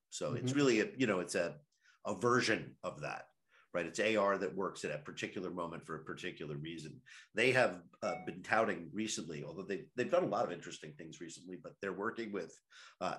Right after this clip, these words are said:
Speaker 1: the L A County Museum of Art and, uh, selected artists to, uh, augment monuments around L A.
Speaker 2: Right,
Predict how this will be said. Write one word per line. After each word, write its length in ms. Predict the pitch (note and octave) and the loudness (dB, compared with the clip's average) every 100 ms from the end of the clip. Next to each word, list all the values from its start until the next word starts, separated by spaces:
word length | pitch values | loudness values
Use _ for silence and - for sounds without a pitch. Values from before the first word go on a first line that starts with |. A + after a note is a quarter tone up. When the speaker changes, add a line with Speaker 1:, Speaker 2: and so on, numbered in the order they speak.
| - A#2 | -6 -2
Speaker 1:
the 100 | G#2+ | 2
L 140 | G#2+ | 2
A 60 | G#2 | 2
County 260 | - G#2 | 0 -2
Museum 460 | G2 F2 F2 G2 F#2 | -2 -6 -4 -4 -4
of 140 | - F#2 | -4 0
Art 260 | F#2 C3 - _ _ - - _ | 0 -2 -6 _ _ -20 -20 _
and, 380 | F#2 F2+ F#2 F2+ | -4 -2 -2 -2
uh, 240 | F2+ F2+ | -2 -2
selected 560 | - A2 G2+ G2 A#2 F2 - | -2 0 2 2 0 -2 -2
artists 720 | F#2+ F#2 G2+ - - - - - | 0 0 0 -4 -6 -6 -4 -2
to, 420 | G2+ F#2 F#2 - - - - | 0 0 -4 -8 -18 -18 -8
uh, 200 | E2 E2+ - | -4 -4 2
augment 500 | A#2+ A#2+ A2+ G#2+ G#2+ | 2 2 4 2 2
monuments 840 | G2+ F#2 G2+ F#2+ F2 E2+ - - G2+ | 0 0 0 -4 -6 -6 -6 -6 -6
around 420 | F2 D#2 D#2+ D#2 | -4 -4 -4 -4
L 200 | C2+ B1+ | -4 -4
A. 120 | A1 - _ _ - | -8 -10 _ _ -4
Speaker 2:
Right, 220 | C#3 - | -4 -4